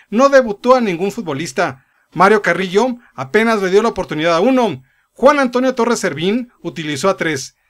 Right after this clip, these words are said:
mientras que José Luis Trejo optó por jugadores de experiencia sin ocupar a canteranos. Es decir,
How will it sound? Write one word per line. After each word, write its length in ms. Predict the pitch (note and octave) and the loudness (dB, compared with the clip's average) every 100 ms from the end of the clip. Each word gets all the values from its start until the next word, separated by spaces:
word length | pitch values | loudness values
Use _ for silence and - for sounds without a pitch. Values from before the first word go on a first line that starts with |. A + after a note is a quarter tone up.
| _ - | _ -6
mientras 420 | F3 F3+ F3 C#3 | -4 -2 -4 -4
que 100 | E3+ | -8
José 220 | C#3 D3+ | -8 -6
Luis 160 | F3+ - | -6 0
Trejo 440 | G#3+ - G3+ G#3 _ _ | 0 2 0 -2 _ _
optó 320 | F#3+ - A#3 A#3+ | -16 -2 0 0
por 100 | A#3 | -2
jugadores 400 | G3+ F3 G#3+ F#3+ | 0 0 0 -2
de 60 | |
experiencia 520 | F3 - F3 A#3+ B3 | -6 -6 -4 -2 -2
sin 160 | G#3 G#3 | -4 -6
ocupar 340 | F3 C#3 E3+ | -6 -4 -2
a 60 | F3 | 0
canteranos. 680 | E3 C3+ C3+ D3+ D3 C3 - _ _ _ _ G#3 | -2 -6 -4 -4 -6 -10 -16 _ _ _ _ -2
Es 160 | A#3+ | 0
decir, 440 | A#3+ F#3+ A#3+ D#4+ | 0 -2 -4 -6